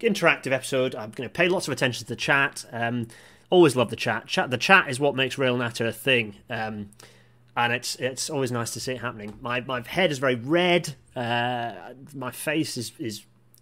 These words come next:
blotchy and dismal, but that's because I haven't had any vitamin D for a very long time. Um, I'm gonna have a nice sip from, uh, my tea.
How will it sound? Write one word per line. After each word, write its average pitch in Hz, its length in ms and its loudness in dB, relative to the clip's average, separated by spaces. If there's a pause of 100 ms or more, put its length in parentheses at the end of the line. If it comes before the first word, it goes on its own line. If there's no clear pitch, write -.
(540)
blotchy 139 460 4
and 123 100 2
dismal, 139 520 0 (100)
but 131 140 -6
that's - 240 -8
because 120 260 -8
I 123 60 0
haven't 123 140 -8
had 117 100 -6
any 113 120 -4
vitamin 110 300 -8
D 139 220 2
for - 100 -4
a 135 60 0
very 135 160 4
long 131 160 0
time. 131 340 2 (320)
Um, 143 240 6 (640)
I'm 135 60 -8
gonna 135 100 -2
have 123 80 -4
a 127 60 0
nice 123 180 0
sip - 260 -4
from, 123 240 -4
uh, 123 240 -2 (1900)
my 127 240 -6
tea. 170 400 -2